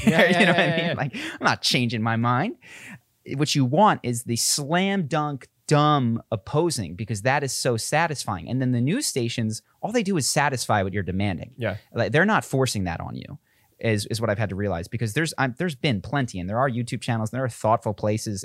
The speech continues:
Speaker 1: in the world that nobody wants to come to or
Speaker 2: Mm-hmm.
Speaker 1: attend, because it doesn't satisfy that, that Colosseum bloodlust
Speaker 2: Yeah,
Speaker 1: <laughs> to,
Speaker 2: yeah.
Speaker 1: to watch the other guy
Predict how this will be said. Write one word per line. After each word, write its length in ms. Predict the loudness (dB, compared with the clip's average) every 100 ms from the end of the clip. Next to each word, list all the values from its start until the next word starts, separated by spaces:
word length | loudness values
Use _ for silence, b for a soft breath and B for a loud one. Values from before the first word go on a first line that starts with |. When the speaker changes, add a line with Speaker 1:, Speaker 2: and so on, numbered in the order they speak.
| -4
Speaker 1:
in 140 | -2
the 60 | -2
world 380 | 0 0 0 -2
that 220 | -6 -8 _ _ _ 2
nobody 280 | 4 6
wants 240 | 4 2 0
to 180 | -2 -2
come 260 | 0 0
to 220 | 2 0 0
or 180 | 0
Speaker 2:
Mm-hmm. 60 | -2
Speaker 1:
attend, 300 | -4 -6 -8 -10
because 260 | -6 -6
it 100 | -8 _ _
doesn't 480 | -2 0 -2 -6 -6
satisfy 840 | -6 -2 0 0 -2 -4 -2 0 -2
that, 280 | -6 -8 _ b b b b -4
that 260 | -2 -2
Colosseum 840 | -8 2 4 4 0 0 0 0 -2
bloodlust 600 | -2 -2 -2 -4 -2 0
Speaker 2:
Yeah, 120 | 2
Speaker 1:
<laughs> 20 |
to, 120 | 2
Speaker 2:
yeah. 60 | 2
Speaker 1:
to 220 | 4 4
watch 320 | 4 2 2
the 160 | 2 4
other 180 | 2 2
guy 340 | 0 0 -4